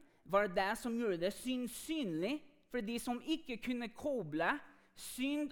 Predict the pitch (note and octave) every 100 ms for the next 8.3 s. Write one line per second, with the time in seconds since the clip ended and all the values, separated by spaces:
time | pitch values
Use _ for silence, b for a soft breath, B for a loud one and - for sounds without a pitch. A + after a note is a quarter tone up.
0 | - A#3+ G#3 F#3+ G3+ A3+ C4 B B -
1 | - E3+ C3+ E3 F#3 - - _ _ _
2 | _ _ _ _ _ _ _ _ _ _
3 | _ _ _ _ _ _ _ _ _ _
4 | _ _ _ _ _ _ _ _ _ _
5 | _ _ _ _ _ _ B B - G#3
6 | G#3+ G3 - - C#4 B3 F3 A#3+ - -
7 | B3+ D#3+ D3+ E3 G3+ A3 - _ A#3 A3
8 | D#3+ F#3+